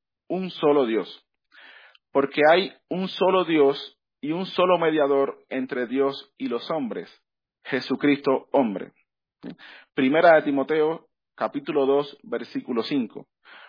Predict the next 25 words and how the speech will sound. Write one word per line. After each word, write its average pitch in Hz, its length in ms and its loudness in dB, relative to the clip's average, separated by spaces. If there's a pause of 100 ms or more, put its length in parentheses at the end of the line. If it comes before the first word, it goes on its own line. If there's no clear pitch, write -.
(140)
Porque 135 400 2
hay 175 180 0 (100)
un 190 180 -2
solo 175 380 0
Dios 139 520 -2 (320)
y 120 120 -6
un 147 140 -2
solo 175 320 -2
mediador 151 600 -2 (140)
entre 123 320 -6
Dios 139 500 -4 (100)
y 131 100 -8
los 123 220 -6
hombres, 123 460 -8 (240)
Jesucristo 131 600 -2
hombre. 110 340 0 (360)
Para 127 220 4
Pablo, 165 340 4
¿cuántos 160 280 -2
dioses 151 320 -2
había? 165 480 -4 (260)
Uno. 120 340 -6 (220)
Un 185 160 -6
solo 180 300 0
Dios 117 440 -4